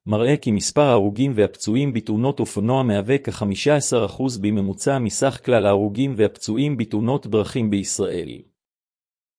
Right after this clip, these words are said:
נכון לשנת אלפיים ותשע עשרה לדוגמה, נהרגו שישים ושש רוכבי אופנוע,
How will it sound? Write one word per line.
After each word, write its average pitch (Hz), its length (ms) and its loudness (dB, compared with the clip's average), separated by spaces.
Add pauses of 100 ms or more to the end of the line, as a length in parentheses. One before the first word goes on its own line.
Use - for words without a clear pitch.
(140)
נכון 160 380 2
לשנת 117 380 -2
אלפיים 98 380 2
ותשע 98 280 2
עשרה 117 300 2
לדוגמה, 98 600 -2 (420)
נהרגו 107 420 0
שישים 143 420 -4
ושש 127 360 0
רוכבי 110 360 2
אופנוע, 90 600 -4